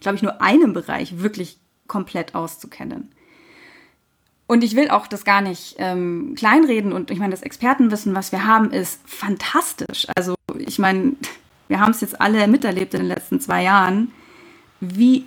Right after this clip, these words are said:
krass das ist, dass wir es geschafft haben, innerhalb von kürzester Zeit so eine Krankheit wie dieses Virus, äh, zu begreifen, Tests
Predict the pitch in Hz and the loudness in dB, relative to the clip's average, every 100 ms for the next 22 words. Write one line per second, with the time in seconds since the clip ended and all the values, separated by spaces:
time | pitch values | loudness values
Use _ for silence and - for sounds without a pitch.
0 | - - - 247 - - 185 - 185 190 | -8 -10 -4 -4 -4 -4 -4 -4 -2 -2
1 | 240 - 196 - 202 208 - - 240 254 | -2 -4 -4 -4 -4 -4 -2 0 0 0
2 | - 196 196 220 226 233 254 226 208 208 | 2 4 4 4 2 4 4 4 0 -2
3 | 202 - 349 - 294 - 254 - 202 170 | -2 2 2 2 -2 -2 -2 0 2 2
4 | 208 - _ - _ - 208 208 - 240 | -2 -8 _ -20 _ -2 0 0 2 2
5 | 262 208 202 202 190 196 208 254 220 202 | 2 0 -2 -4 -4 -6 0 2 2 -2
6 | - - - - - - _ _ _ _ | -8 -18 -16 -14 -14 -14 _ _ _ _
7 | _ _ _ - 226 208 214 208 185 208 | _ _ _ -4 -2 -2 -6 0 2 4
8 | 294 - 285 285 277 - 254 277 - - | 2 4 6 6 4 0 -4 -4 -8 -16
9 | - - | -20 -20